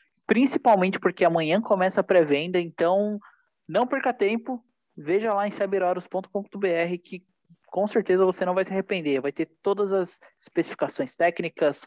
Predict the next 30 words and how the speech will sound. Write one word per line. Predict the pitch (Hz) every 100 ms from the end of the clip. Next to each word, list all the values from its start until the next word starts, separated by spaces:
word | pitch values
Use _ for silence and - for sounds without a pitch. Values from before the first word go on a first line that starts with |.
| -
preços, | 160 170 170 - 151 -
todas | - 180 185
as | 175
versões | 160 170 156 - 175 180
desse | 160 -
console | - - 139 147
aí, | 139
que | -
vão | 131
ser | -
três | - 135 151 180
versões, | 151 - 127 151 - - - - -
com | -
memórias | 135 127 135 147
diferentes. | - - 127 131 156 - - - - _ _ _ _
E | 147 175 220 226 _ _ _ _ -
fica | 208 254
de | 226
olho, | 175 147
cara. | 131 -
Fica | 233 233
de | 226
olho | 190 208
que | - 208
muita | 208 185 208 220
coisa | - 202 190
boa | 170 180
vai | 180 185
aparecer, | 185 - 190 175 139
hein? | 147 160